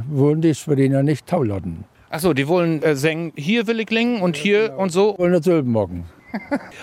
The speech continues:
Speaker 2: Ganz alle Stein sind schon hier noch tau sein. Und wenn wir hier so rüber wandern, all die Familien, von denen wir die Stunden überschnackt haben,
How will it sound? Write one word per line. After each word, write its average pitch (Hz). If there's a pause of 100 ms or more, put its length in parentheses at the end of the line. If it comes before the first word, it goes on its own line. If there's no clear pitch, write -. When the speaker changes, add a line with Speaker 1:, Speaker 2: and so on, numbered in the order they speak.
(260)
Speaker 2:
Ganz 233
alle 220
Stein 196
sind 196
schon 202
hier 180
noch 180
tau 160
sein. 160
Und 190
wenn 160
wir 160
hier 156
so 156
rüber 151
wandern, 170 (340)
all 202 (100)
die 196
Familien, 190
von 180
denen 180
wir 175
die 160
Stunden 170
überschnackt 156
haben, 180